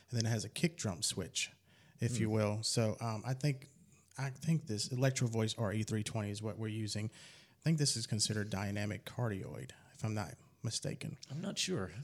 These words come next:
Speaker 1: Yeah.
Speaker 2: I'm not
Speaker 1: I'll have to look up the
Speaker 2: familiar
Speaker 1: specs.
Speaker 2: with
Speaker 1: I'm
Speaker 2: this.
Speaker 1: not a spec guy. Just
Speaker 2: Yeah.
Speaker 1: plug it in, turn it on, and hope it works.
Speaker 2: Right.
Speaker 1: You know?
Speaker 2: <laughs>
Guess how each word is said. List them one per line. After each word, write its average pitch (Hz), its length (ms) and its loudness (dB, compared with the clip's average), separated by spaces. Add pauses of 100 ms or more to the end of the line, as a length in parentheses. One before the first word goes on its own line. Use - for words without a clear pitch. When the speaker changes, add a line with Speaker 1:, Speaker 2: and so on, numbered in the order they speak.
(120)
Speaker 1:
Yeah. 123 180 2
Speaker 2:
I'm 123 80 0
not 131 220 2
Speaker 1:
I'll 156 100 6
have 180 160 8
to 135 60 6
look 127 180 6
up 113 80 0
the 123 80 2
Speaker 2:
familiar 127 220 8
Speaker 1:
specs. 95 180 4
Speaker 2:
with 160 60 6
Speaker 1:
I'm 180 60 10
Speaker 2:
this. 185 60 10
Speaker 1:
not 160 80 10
a 143 40 10
spec 131 320 6
guy. 123 220 4
Just 131 180 0
Speaker 2:
Yeah. - 60 -2
Speaker 1:
plug 185 160 8
it 180 60 10
in, 175 140 12
turn 160 200 10
it 147 80 10
on, 143 100 8
and 127 80 8
hope 135 180 8
it 135 60 6
works. - 380 4 (100)
Speaker 2:
Right. 101 300 6
Speaker 1:
You 135 120 12
know? 131 180 12
Speaker 2:
<laughs> 160 560 12